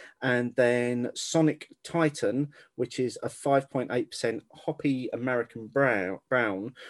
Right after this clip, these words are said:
which has been done in collaboration with Elusive Brew. Um, they will all be available from... Monday, the eighth of March, um, unless you're a member of their membership club, the G G's Gang, um, which they, you can get hold of those now.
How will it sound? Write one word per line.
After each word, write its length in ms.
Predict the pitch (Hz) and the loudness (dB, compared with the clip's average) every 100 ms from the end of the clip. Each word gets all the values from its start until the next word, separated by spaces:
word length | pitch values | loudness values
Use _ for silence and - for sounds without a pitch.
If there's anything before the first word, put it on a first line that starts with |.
| - | -8
which 120 | - - | -6 -4
has 120 | 120 | -2
been 160 | 117 | 0
done 340 | 117 123 117 120 | 2 2 0 -2
in 260 | 135 120 120 | -2 -2 -2
collaboration 500 | - 117 120 117 120 | -2 0 0 0 -4
with 100 | 117 | 0
Elusive 420 | 147 160 - - | 4 4 2 -2
Brew. 260 | 113 95 87 - - _ | 0 0 -2 -12 -20 _
Um, 380 | 117 110 113 - | 0 2 2 2
they 220 | 139 147 | 6 6
will 180 | 147 147 | 6 4
all 120 | 135 | 4
be 120 | 127 127 | 4 2
available 800 | 120 131 123 120 127 120 113 - | 4 4 4 2 2 2 0 -4
from... 880 | - - - 156 143 135 135 131 123 - - - _ - | -12 -20 -2 2 4 4 2 0 -4 -10 -20 -20 _ -6
Monday, 420 | 143 147 139 123 | 4 4 4 2
the 120 | 117 123 | -2 0
eighth 300 | 117 - 117 | 0 -2 -10
of 120 | - | 2
March, 540 | 151 208 - - - - - | 4 4 0 -6 -8 -8 -2
um, 320 | 123 120 120 | 0 0 -2
unless 380 | 123 135 143 - | 0 0 0 2
you're 260 | 135 123 123 | 4 4 2
a 140 | 123 | 0
member 560 | 120 143 139 135 123 120 | 2 4 4 6 4 4
of 220 | 123 107 - | 2 0 0
their 260 | 120 117 | 2 2
membership 480 | 120 156 147 - - | 4 4 2 -2 -4
club, 220 | - 135 | -2 -2
the 80 | - | -2
G 220 | 107 165 | 0 0
G's 260 | 151 156 139 | 4 2 2
Gang, 420 | - 147 147 143 - - - - | 2 2 2 0 -4 -18 -18 -2
um, 340 | 123 120 120 | 2 4 2
which 260 | 127 120 - | -2 -2 0
they, 300 | 120 120 107 | 2 2 0
you 140 | 131 | -8
can 140 | - 127 | -6 -2
get 160 | 117 | -2
hold 240 | 85 117 101 | 0 -2 -2
of 80 | - | -4
those 280 | 113 110 | -2 -2
now. 560 | 117 113 113 101 82 98 | -4 0 0 0 -2 -10